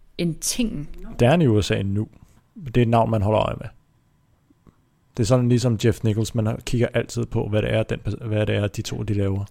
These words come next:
Speaker 1: Altså, er, er vi lige blevet enige om, at Waves er på en førsteplads, og nitten sytten er på en andenplads?
Speaker 2: Jeg siger ikke, jeg var snedig, jeg valgte den allerbedste film til sidst.
Speaker 1: <laughs> Okay, nitten sytten på en flot andenplads, og
Speaker 2: Waves!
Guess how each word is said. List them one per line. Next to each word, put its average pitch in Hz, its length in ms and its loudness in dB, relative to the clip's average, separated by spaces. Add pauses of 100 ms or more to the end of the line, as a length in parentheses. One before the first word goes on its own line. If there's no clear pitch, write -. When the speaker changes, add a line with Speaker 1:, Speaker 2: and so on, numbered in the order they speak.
(180)
Speaker 1:
Altså, 190 200 0
er, 214 260 -2 (140)
er - 100 -4
vi 220 300 4
lige 240 200 6
blevet 233 300 2
enige 185 480 2
om, 160 260 6
at 151 140 2
Waves 156 500 -2 (100)
er - 60 -4
på 156 120 -4
en 156 100 -4
førsteplads, - 640 -4 (180)
og 156 120 -2
nitten 151 240 -2
sytten 143 300 -4
er 131 60 -6
på 123 120 -6
en 147 80 0
andenplads? 143 640 -6 (280)
Speaker 2:
Jeg - 100 0
siger 123 180 6
ikke, 123 120 4
jeg 120 40 4
var 113 60 4
snedig, 110 320 2
jeg 113 140 4
valgte 104 260 0
den 110 140 -2
allerbedste 113 420 -4
film 113 200 -4
til 101 120 -4
sidst. 247 220 -2 (140)
Speaker 1:
<laughs> - 0 - (880)
Okay, 196 460 -4 (220)
nitten 262 300 0
sytten 254 500 -2
på - 100 -4
en 240 120 0
flot 226 240 -2
andenplads, 208 680 -4 (160)
og 185 360 -6 (500)
Speaker 2:
Waves! 160 1300 10